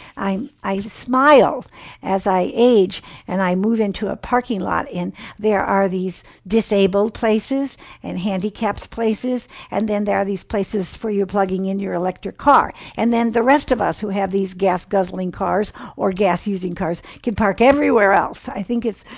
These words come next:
it's a sign of our managing what we have. Um, clean coal technology and our technological homes. Are we over-teched?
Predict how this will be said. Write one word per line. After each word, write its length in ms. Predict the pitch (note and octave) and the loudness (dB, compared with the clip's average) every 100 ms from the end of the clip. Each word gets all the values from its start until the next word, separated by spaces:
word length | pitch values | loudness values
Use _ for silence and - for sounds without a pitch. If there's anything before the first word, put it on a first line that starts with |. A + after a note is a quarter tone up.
| - - | -20 -10
it's 180 | G#3+ - | -8 -8
a 80 | |
sign 560 | - - C4 C#4+ A3+ F#3+ | -10 -2 0 2 0 -2
of 300 | - F#3 F3+ | -6 -8 -6
our 360 | - F#3 F3 F#3 - - | -6 -6 -6 -8 -14 -10
managing 800 | G#3 A3 C#4 D4 G3+ F3+ E3 E3 | -4 -2 0 0 -2 -6 -6 -6
what 200 | E3+ - | -8 -8
we 100 | F3+ | -12
have. 600 | - A#3+ A3+ - F#3 - - - - - | -10 -8 -6 -6 -8 -16 -20 -20 -20 -10
Um, 260 | F#3 F3 - | -6 -6 -8
clean 420 | - B3 A#3 A#3 | -2 0 2 0
coal 400 | - B3+ A#3+ A#3+ | 0 2 2 0
technology 960 | - F#3+ - F3 E3+ E3 E3+ E3+ D3+ - - - - | -6 -8 -8 -8 -8 -10 -10 -10 -10 -18 -20 -20 -12
and 280 | C#4+ C#4+ C#4+ | -8 -8 -6
our 160 | A#3 A#3 | -6 -6
technological 1080 | - - B3+ - B3+ A3+ G3+ G3+ G3+ F#3+ F#3 | -6 -8 -8 -6 -6 -4 -6 -6 -10 -10 -14
homes. 680 | - C#4 D4 G#3+ E3 D3+ - - - | -6 -2 0 0 -6 -12 -18 -20 -12
Are 160 | - G3+ | -4 -2
we 380 | F#3+ F#3+ G3 - _ _ _ | 0 -2 -4 -10 _ _ _
over-teched? 1120 | G3 G3+ A3+ C4 D4 - D4 D4+ - - - | -2 2 2 0 -4 -2 0 0 -4 -14 -14